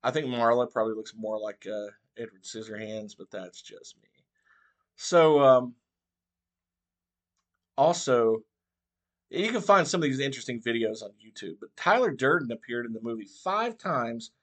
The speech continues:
before he was formally introduced. Four of the times he just appeared in flashes, and the fifth time was in the welcome video of the hotel, uh, where the narrator was residing. So, um,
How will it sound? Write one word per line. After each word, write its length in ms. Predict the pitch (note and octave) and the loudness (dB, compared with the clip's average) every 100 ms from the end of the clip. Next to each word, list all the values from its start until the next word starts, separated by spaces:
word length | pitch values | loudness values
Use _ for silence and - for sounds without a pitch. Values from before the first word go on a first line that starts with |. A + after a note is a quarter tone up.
| _ _ - | _ _ -18
before 260 | - C#3 | -8 -4
he 100 | B2+ | -4
was 120 | A#2+ | -6
formally 480 | - D#3 D#3 D#3 C#3 | -8 -2 -2 0 -2
introduced. 500 | C3 A#2 G2+ D#2+ - _ _ _ _ _ _ | -4 -6 -10 -14 -18 _ _ _ _ _ _
Four 220 | F3+ G3 | 2 4
of 80 | G3 | 4
the 60 | |
times 340 | E3+ D#3+ D#3 C#3+ | 2 2 2 0
he 80 | |
just 200 | C3+ B2+ | -6 -8
appeared 280 | - C3+ C3+ | -12 -6 -6
in 60 | G2+ | -6
flashes, 720 | - A#2+ A#2 B2+ C3 D#3 D3+ - _ _ _ _ - | -8 0 2 0 -4 -10 -12 -20 _ _ _ _ -12
and 120 | A2+ | -8
the 60 | A2+ | -8
fifth 320 | - D3+ D3 | -2 -2 -2
time 300 | B2+ A#2+ A#2+ | -4 -2 -4
was 140 | A2+ | -6
in 120 | A2+ | -6
the 120 | G#2+ A2 | -8 0
welcome 400 | B2+ C3 G#2+ G#2+ | 2 2 -2 -12
video 380 | G#2+ G#2 G#2+ G2+ | -10 -8 -6 -8
of 40 | |
the 80 | G#2 | -8
hotel, 640 | A2+ - A#2+ G#2+ G2 - _ _ _ _ _ _ _ _ - | -12 -8 -4 -4 -6 -12 _ _ _ _ _ _ _ _ -10
uh, 260 | A2+ A2 | -4 -2
where 140 | A2 A2+ | -2 -6
the 80 | G#2+ | -6
narrator 480 | A2+ A2 G#2+ G2 | -4 -4 -6 -10
was 240 | F2+ F2 G2 | -12 -14 -16
residing. 400 | G#2+ F#2 C#2 B1 _ _ _ _ _ _ _ _ _ _ _ _ _ _ - | -14 -12 -14 -18 _ _ _ _ _ _ _ _ _ _ _ _ _ _ -18
So, 520 | - A2 G#2+ G#2 C2+ | -12 -10 -8 -8 -8
um, 400 | G#2+ G#2 G2+ | -8 -10 -12